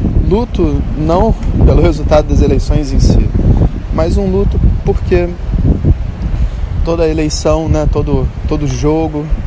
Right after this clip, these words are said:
toda disputa tem sempre um lado que perde. E as pessoas precisam passar por, pelo luto da perda, o que é muito natural, mesmo se o resultado tivesse sido oposto, né? Então,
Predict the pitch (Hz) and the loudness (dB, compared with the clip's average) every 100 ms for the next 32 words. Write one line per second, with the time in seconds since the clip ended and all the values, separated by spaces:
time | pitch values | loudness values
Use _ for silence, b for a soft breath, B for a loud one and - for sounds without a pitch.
0 | - 147 143 143 139 - 151 156 - - | -2 -2 -2 -4 -4 -4 -2 0 4 4
1 | - - - - - 160 160 - 165 175 | 2 0 -4 -4 -2 -2 -2 -2 0 0
2 | 175 170 170 - - 165 143 151 151 156 | 0 0 2 0 -2 0 0 -2 -4 -2
3 | 147 127 127 120 117 - - - B B | 0 0 -2 -6 -12 -14 -12 -12 B B
4 | - 123 135 - 147 - 151 156 - 147 | -12 -6 -6 -4 -8 -4 -4 -4 -4 -6
5 | - - 165 180 175 156 - 165 170 - | -2 -2 -2 -2 -2 -2 0 0 2 2
6 | - - - - - 156 156 156 226 - | 0 0 0 2 2 2 0 0 0 0
7 | 185 - 147 135 - 131 - - - - | 0 0 2 2 2 2 0 2 2 0
8 | - - - - - 135 185 165 180 - | 2 0 0 -6 -6 -4 -2 0 -2 0
9 | 170 160 156 139 160 160 - 131 143 156 | 0 2 2 2 0 -2 -4 -2 -2 -2
10 | - 147 143 139 135 135 - 135 135 - | -2 -2 0 0 0 0 -2 -2 -2 -2
11 | - 139 127 123 120 - - - - 120 | -4 -2 -2 -2 -4 -4 -6 -6 -4 -4
12 | 120 120 135 135 | -4 -2 -2 -2